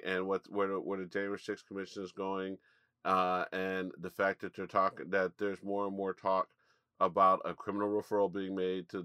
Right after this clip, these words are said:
Department of Justice. Additionally, if you look at how things are going in New York, um, and things are going in Georgia, he could potentially be facing charges. Also, um, just so you know about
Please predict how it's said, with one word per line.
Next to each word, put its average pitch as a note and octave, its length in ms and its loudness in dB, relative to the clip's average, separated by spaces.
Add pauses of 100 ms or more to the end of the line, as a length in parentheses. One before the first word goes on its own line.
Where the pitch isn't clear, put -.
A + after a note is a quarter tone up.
Department F2+ 340 0
of F2 60 -10
Justice. F2+ 600 -6 (480)
Additionally, A2 720 0
if F#2+ 320 -6
you G#2 80 -4
look G#2+ 220 -2
at G2 80 0
how F#2+ 560 2 (240)
things G#2 240 -4
are F#2 60 -12
going G2 300 -2
in F#2 80 -4
New E2+ 80 -6
York, A2 460 2 (500)
um, F#2 640 2 (100)
and F#2+ 320 -2
things F#2+ 260 -6
are F#2 40 -6
going F#2 260 -2
in F2 100 -6
Georgia, F#2+ 720 0
he F#2 200 -10
could F2 140 -8
potentially F2+ 440 -6
be F2+ 120 -8
facing F2 400 -8
charges. E2 600 -6 (460)
Also, G#2+ 600 4 (120)
um, F#2+ 200 4
just B2+ 200 -6
so C3+ 80 -2
you B2+ 60 0
know A2+ 120 4
about F#2 260 0